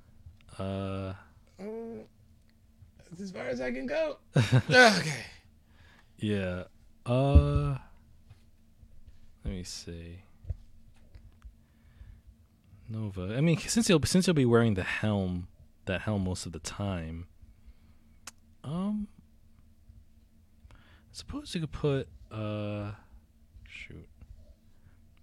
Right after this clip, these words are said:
Speaker 1: I suppose you could, like,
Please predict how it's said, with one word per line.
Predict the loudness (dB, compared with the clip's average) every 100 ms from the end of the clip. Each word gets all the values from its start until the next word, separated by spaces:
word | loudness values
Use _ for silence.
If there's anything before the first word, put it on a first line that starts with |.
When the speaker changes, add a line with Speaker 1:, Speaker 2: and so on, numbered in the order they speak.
| -20 -20 -20 -20 -20 -20 -20 -20 -20 -20 -20 -20 -20 -20 -20 -20 -20 -20 -20 -20 -20 -20 -20 -20 -20 -20 -20 -20 -20 -20 -12 -10
Speaker 1:
I | -6
suppose | 6 8
you | 10
could, | 8
like, | 6 2